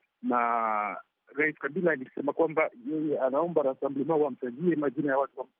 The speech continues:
wampendekeze majina ya watu watatu, halafu kati ya hao watatu ndio atachagua mmoja wao. Lakini watu wa upinzani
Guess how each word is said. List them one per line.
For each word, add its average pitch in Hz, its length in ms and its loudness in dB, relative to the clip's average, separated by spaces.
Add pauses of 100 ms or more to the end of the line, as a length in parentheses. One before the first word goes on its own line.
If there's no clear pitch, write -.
wampendekeze 151 760 0 (500)
majina 147 480 0
ya 135 180 2
watu 135 260 0
watatu, 170 520 0 (140)
halafu 147 340 0
kati 147 280 -4
ya 131 60 0
hao 139 160 2
watatu 139 340 -2 (140)
ndio 139 260 2 (380)
atachagua 135 520 0
mmoja 117 360 -2
wao. 107 260 2
Lakini 151 520 0 (400)
watu 156 280 2
wa - 60 6
upinzani 156 640 0